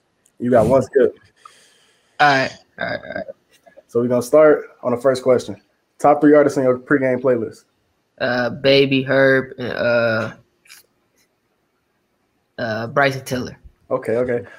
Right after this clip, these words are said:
Speaker 1: Uh, one career besides being an athlete that you've dreamed of pursuing.
Speaker 2: Uh, starting my own business.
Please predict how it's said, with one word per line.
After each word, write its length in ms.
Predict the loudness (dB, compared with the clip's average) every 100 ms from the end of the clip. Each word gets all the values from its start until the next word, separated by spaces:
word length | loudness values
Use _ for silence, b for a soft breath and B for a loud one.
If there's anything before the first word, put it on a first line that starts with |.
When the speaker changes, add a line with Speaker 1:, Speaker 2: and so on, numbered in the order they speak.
| B
Speaker 1:
Uh, 300 | 6 8 6
one 200 | 6 2
career 200 | 4 4 4
besides 580 | 2 -6 0 2 2
being 160 | 0 -2
an 60 | 2
athlete 320 | 0 0 -6
that 180 | -6 -6
you've 100 | -8
dreamed 200 | -6 -6
of 80 | -10
pursuing. 400 | -10 -10 -10 -14 _ _ -20 -20 _ _ _ _ _ _ -8
Speaker 2:
Uh, 640 | -6 -4 -6 -6 -8 -10 -14 _ _ _ _ _ _ _ _
starting 320 | -4 0 2
my 80 | 0
own 200 | -4 -6
business. 420 | -6 -8 -12 -20